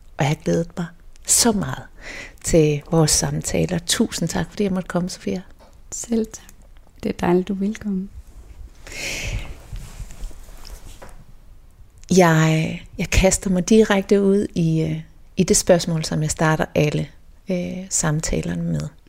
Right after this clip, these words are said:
Speaker 2: Ja.
Speaker 1: Som, øh, som er spørgsmålet, hvad tror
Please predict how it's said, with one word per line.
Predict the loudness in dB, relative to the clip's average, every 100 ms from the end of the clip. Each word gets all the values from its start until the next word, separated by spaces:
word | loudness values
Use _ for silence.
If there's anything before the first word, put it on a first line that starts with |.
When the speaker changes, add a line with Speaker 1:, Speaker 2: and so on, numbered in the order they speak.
| -20 -16 -12
Speaker 2:
Ja. | -12 -14 -18 -20 -20 -16
Speaker 1:
Som, | -2 0 2 2 0
øh, | -2 -4 -8 -12 -18 -20 -20 -20 -12
som | -6 -2 2
er |
spørgsmålet, | 2 6 6 6 2 0 0 -2 -6 -12 -6
hvad | 2 4 4
tror | 4 0 2 0